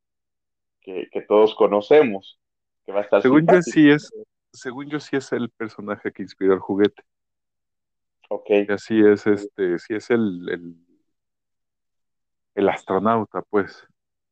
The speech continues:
Speaker 2: Entonces, es,
Speaker 1: Ya.
Speaker 2: este, o, pues, digo, salen ahí como que, por eso lo ves más humano, ¿no?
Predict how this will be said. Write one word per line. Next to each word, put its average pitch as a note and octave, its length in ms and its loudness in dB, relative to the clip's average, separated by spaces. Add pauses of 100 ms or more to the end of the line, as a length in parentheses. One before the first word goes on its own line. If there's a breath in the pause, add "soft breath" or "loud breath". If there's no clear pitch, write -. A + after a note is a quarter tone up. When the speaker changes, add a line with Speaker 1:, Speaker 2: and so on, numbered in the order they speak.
(600)
Speaker 2:
Entonces, F#2+ 460 -4
es, G#2 220 4
Speaker 1:
Ya. F#2+ 100 -2
Speaker 2:
este, - 220 -8 (500)
o, F2 200 -10
pues, A2 160 -8 (120)
digo, G#2 240 2
salen G2+ 380 0
ahí F#2 140 2
como G2 280 -12
que, F#2 160 -10 (1500)
por G2 140 -4
eso G#2+ 120 -4
lo G#2+ 140 2
ves F#2+ 140 2
más G2+ 340 -4
humano, G2+ 540 -6
¿no? G#2 360 -18